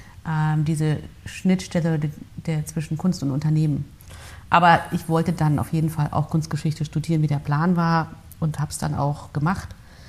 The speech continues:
Ähm, ich bin auch froh, die Struktur des Studiums, heute ist es total verschult. Damals war es so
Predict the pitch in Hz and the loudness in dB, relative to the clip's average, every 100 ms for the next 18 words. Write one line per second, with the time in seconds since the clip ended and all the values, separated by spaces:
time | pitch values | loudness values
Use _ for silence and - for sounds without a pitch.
0 | - - - - 160 156 156 151 151 - | -20 -20 -10 -2 2 4 4 2 0 -2
1 | 269 - - 175 - - 214 277 349 359 | -2 -2 -6 -6 -6 -2 0 0 -2 -8
2 | - - - - - - 185 - 190 - | -18 -20 -20 -20 -6 -2 -2 -2 -2 2
3 | 214 190 - 240 240 220 214 214 208 190 | 2 2 2 4 4 2 2 2 2 -4
4 | - - 202 196 190 185 - 226 226 196 | -6 -6 -2 -4 -2 -2 0 0 2 2
5 | 196 196 180 185 185 - 185 175 170 | 2 2 2 2 2 0 -2 0 -2